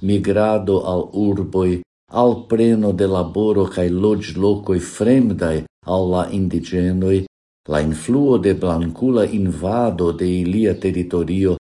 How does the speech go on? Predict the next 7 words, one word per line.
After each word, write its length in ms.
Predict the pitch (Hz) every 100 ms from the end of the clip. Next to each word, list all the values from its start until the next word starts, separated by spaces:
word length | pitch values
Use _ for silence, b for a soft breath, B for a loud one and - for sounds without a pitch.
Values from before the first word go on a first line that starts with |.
| _ _
por 180 | 98 87
serĉado 720 | - 85 80 - 87 85 85
de 160 | 78 80
oro 480 | 85 95 98 90 80
kaj 240 | - 76
ligno, 760 | 76 80 90 87 101 113 113 - _ _ _ _
jen 540 | 104 113 113 113 117